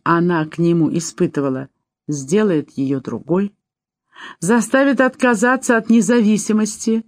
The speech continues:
не без упорной борьбы с собой, конечно, что любовь заставит ее стать ему хорошей женой, все понимающей и заботливой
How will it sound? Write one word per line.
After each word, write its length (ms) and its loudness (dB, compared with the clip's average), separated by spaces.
не 100 2
без 220 0
упорной 540 0
борьбы 540 0
с 60 -12
собой, 540 -2
конечно, 600 -8
что 240 -2
любовь 380 2
заставит 760 0
ее 260 2
стать 400 -2
ему 180 0
хорошей 560 0
женой, 540 0
все 180 -2
понимающей 800 0
и 40 -4
заботливой 760 -4